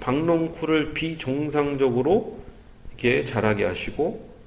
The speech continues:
벌레도 하나님께서 예비해 주신 것도 하나님의 은밀한 섭리입니다. 바람조차도, 동풍조차도.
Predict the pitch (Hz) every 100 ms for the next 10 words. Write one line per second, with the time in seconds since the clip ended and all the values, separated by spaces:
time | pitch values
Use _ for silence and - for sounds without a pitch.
0 | - - 123 185 202 190 196 175 180 175
1 | 156 143 131 143 110 131 139 139 120 117
2 | 113 - 110 98 - 170 - - - -
3 | - 196 190 175 160 139 123 135 143 120
4 | 110 110 160 139 98 80 80 - - -
5 | - - - - - - 127 123 156 185
6 | 190 143 117 - 87 - - 123 123 131
7 | 98 80 - 87